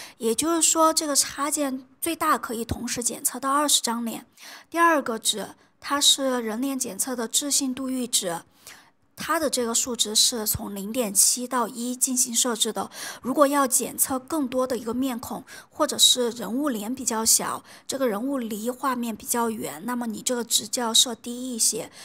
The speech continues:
不然这个值太高了，可能检测不到脸。如果你画面人脸很近很大，那么这个值你可以设高一些，零点八、零点九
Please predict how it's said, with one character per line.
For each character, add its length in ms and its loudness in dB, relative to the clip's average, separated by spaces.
不 80 -6
然 180 2
这 120 -4
个 80 -4
值 260 -6
太 180 -6
高 200 -2
了， 80 -2
可 120 -10
能 120 -4
检 200 0
测 140 -6
不 100 -12
到 140 2
脸。 260 -6
如 160 -4
果 120 2
你 180 -2
画 300 -6
面 200 -6
人 240 -6
脸 160 -2
很 240 -8
近 220 0
很 160 -10
大， 260 -4
那 80 -2
么 100 0
这 140 -2
个 100 -2
值 240 -2
你 100 -4
可 160 -10
以 80 -6
设 200 6
高 260 -4
一 140 -6
些， 160 2
零 180 -10
点 140 -6
八、 140 -6
零 140 -8
点 220 -6
九 180 -6